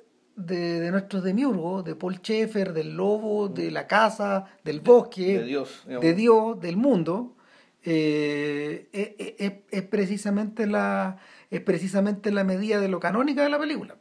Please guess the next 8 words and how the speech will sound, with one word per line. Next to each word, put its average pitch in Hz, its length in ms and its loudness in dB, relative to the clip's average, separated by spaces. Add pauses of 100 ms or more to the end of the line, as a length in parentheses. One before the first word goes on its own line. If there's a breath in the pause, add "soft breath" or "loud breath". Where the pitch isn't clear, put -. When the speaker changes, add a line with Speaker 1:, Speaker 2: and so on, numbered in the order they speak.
(1040)
Speaker 1:
O - 440 -20
sea, 180 500 2 (420)
vista 269 460 2
así, 269 540 -2
probablemente 233 580 0
esta - 160 -4
weá, 226 260 2
la, 226 160 -2